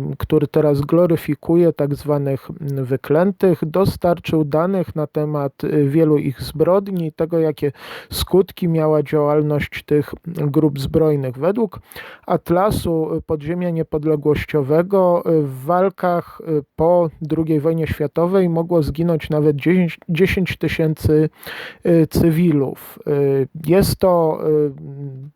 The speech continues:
wysokość, y, strat większa od, y, szacunków podawanych przez innych historyków, którzy mówią o, y, udokumentowanych pięciu tysiącach czterdziestu trzech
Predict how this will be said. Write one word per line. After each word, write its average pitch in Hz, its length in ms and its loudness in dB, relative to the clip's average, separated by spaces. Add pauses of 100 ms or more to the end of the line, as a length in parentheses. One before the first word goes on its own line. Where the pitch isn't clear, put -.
(300)
wysokość, 180 960 0
y, 160 160 0
strat 165 720 0
większa 175 680 -2
od, 160 340 -2
y, 156 240 -2
szacunków 165 760 -2 (460)
podawanych 175 600 0
przez - 360 -4
innych 233 360 -2
historyków, 160 800 0
którzy 175 460 0
mówią 160 460 2
o, 151 460 2
y, 156 400 6 (180)
udokumentowanych 170 1120 -2
pięciu 165 360 -6
tysiącach 156 600 -2 (480)
czterdziestu 160 680 0
trzech - 520 -2